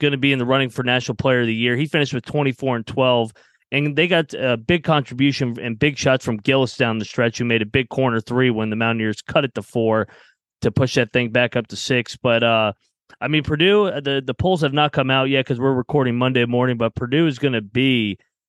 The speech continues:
e-, somewhere in the top five, if not number one. I mean, they have the best resume in college basketball right now. So,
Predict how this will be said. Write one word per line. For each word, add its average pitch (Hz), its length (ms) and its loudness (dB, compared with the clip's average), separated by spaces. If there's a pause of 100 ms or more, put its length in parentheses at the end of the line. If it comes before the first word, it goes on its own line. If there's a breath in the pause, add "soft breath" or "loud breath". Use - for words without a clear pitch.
(340)
e-, 139 260 0 (160)
somewhere 160 340 2
in 131 60 0
the 117 60 -4
top 120 260 0
five, 120 300 0
if 143 140 0
not 131 180 0
number 113 220 -2
one. 104 320 -2
I 101 40 -2
mean, 107 160 -4
they 127 120 2
have 139 160 0
the 113 80 -2
best 127 260 -2
resume 120 440 0
in 107 60 -6
college 120 360 -2
basketball 113 500 -2
right 110 220 0
now. 113 320 -2
So, 107 480 -2